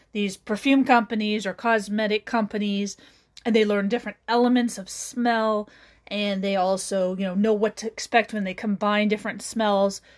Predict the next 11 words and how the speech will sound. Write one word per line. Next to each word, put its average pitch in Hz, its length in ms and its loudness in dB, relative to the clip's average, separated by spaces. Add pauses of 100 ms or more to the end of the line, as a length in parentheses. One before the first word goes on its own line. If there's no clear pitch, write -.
(320)
So 240 360 2
it's - 300 -6 (180)
one 294 140 2
of 349 80 0
those 247 200 4
really 247 300 2
unique, 214 680 -4 (840)
very 294 280 4
niche 202 500 -2 (460)
type 190 300 -6
jobs. - 420 -8